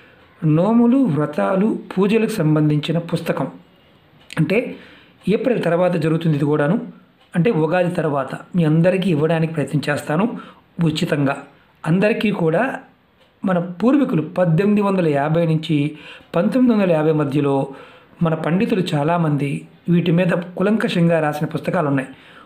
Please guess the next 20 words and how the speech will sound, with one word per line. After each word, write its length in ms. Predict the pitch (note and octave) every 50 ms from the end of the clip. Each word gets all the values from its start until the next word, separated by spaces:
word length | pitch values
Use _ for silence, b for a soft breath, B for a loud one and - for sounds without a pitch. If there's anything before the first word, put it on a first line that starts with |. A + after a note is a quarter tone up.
| B - -
వాటిలో 640 | C3+ B2+ C#3+ D3+ F3 G#3 G#3 A#3 F3+ D#3 C3+ - - - - b b b b b b b b b b b b b _ - - _ -
మన 160 | E3+ E3 F#3+
పూజలు 400 | G3+ G3 F3+ G3 A3+ A3 A#3 F#3+ F3 -
చేసుకునే 400 | G3 F#3+ F#3+ - - G3 F3+ E3+
విధానం, 480 | D3 C#3+ C#3+ D#3+ E3 E3 D#3+ E3 - E3 - - - - -
దాని 280 | F#3+ D3+ D#3 E3 D#3+ D#3+
యొక్క 220 | D#3 D#3 - D#3+
విలువ, 340 | C3+ C3+ D3+ E3 F3+ F#3+ F#3
విశ్వాసం, 600 | E3+ D3+ D3 - - E3+ E3+ E3 - E3+ - - B B B B B B - F3
ఎందుకు 280 | E3+ F#3+ A3 G3+ A#3
చెయ్యాలి, 580 | A3+ - F3 D#3+ D#3 D3+ D3 C#3+ D3 - D3+ - B B B B B - D#3+
ఏ 100 | E3 F3+
విధంగా 320 | G3 F#3+ G#3 G#3 G3+ G3+
చెయ్యాలి, 500 | F#3+ G3 F3 D#3 D3+ D3 C#3+ C#3 D3 -
వ్రతాలు, 540 | - D#3 D3+ D3+ D3+ - F3 E3+ E3+ E3+ E3
నోములు, 520 | D#3+ D#3 D3+ D#3+ E3 E3 E3 E3 E3 E3 E3 B B B B B B -
చిన్న 180 | - A#3+ C#4+
చిన్నవి 340 | E4 D#4+ C#4+ B3 G#3 F3+ D#3
చాలా 340 | D3+ - D#3 C#3+ C#3+ C#3+ C#3+
ఉన్నాయి. 260 | C3+ B2+ B2+ - -